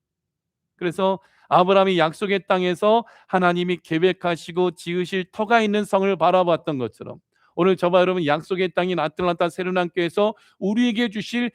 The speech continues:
새 하늘과 새 땅, 새 예루살렘을 바라보는 믿음 가지고 우리가 신앙생활하며 그 나라를 향하여 우리가 열심을 다하여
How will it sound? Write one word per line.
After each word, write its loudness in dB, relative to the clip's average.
새 -2
하늘과 2
새 -4
땅, 0
새 -4
예루살렘을 0
바라보는 0
믿음 -4
가지고 -2
우리가 -4
신앙생활하며 -2
그 -6
나라를 2
향하여 -2
우리가 -2
열심을 -2
다하여 -2